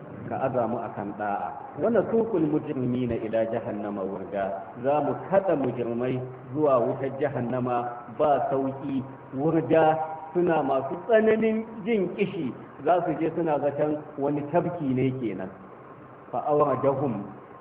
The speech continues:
ko kuma, eh, kaga dama mun bayanin kalman wurd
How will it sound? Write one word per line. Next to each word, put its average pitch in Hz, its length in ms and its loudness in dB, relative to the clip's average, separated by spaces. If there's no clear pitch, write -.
ko 143 120 0
kuma, 139 680 2
eh, 139 280 0
kaga 160 300 2
dama 160 480 4
mun 165 280 2
bayanin 151 960 4
kalman 147 400 6
wurd 147 200 4